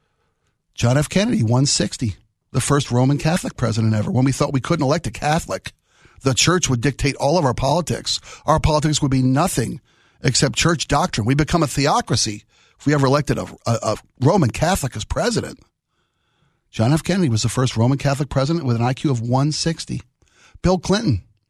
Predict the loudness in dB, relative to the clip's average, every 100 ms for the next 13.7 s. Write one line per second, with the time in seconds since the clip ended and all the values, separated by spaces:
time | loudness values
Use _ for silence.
0 | _ _ 0 2 2 0 0 2 2 2
1 | 0 -2 _ _ _ _ _ _ _ _
2 | _ _ _ _ _ _ -4 0 2 2
3 | 0 2 2 2 2 2 2 2 0 0
4 | 0 0 0 0 -4 -12 _ _ _ -2
5 | 2 2 2 0 0 -2 0 0 0 -2
6 | -2 -2 0 0 -2 -2 0 2 2 0
7 | 0 0 -2 -4 -8 -12 _ _ _ _
8 | _ _ _ _ -4 -2 0 0 0 -4
9 | _ _ -2 0 2 0 0 2 2 2
10 | 0 0 2 2 2 2 2 4 2 -2
11 | -8 -20 -20 _ 0 2 2 2 2 2
12 | 2 2 2 2 0 -4 -8 0 0 2
13 | 2 2 2 2 2 2